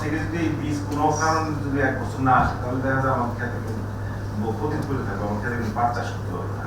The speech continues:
এবং এই আমি কিছুদিন আগে আমরা কিছু, এই একটা ম্যান্ডেটরি প্যাকেজিং অ্যাক্ট বাস্তবায়নে, এ,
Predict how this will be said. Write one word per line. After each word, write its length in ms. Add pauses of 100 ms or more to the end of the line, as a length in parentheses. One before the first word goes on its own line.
এবং 140 (540)
এই 80 (220)
আমি 160 (240)
কিছুদিন 400
আগে 180
আমরা 200
কিছু, 180 (120)
এই 80 (260)
একটা 240 (220)
ম্যান্ডেটরি 400
প্যাকেজিং 380
অ্যাক্ট 180 (200)
বাস্তবায়নে, 540
এ, 560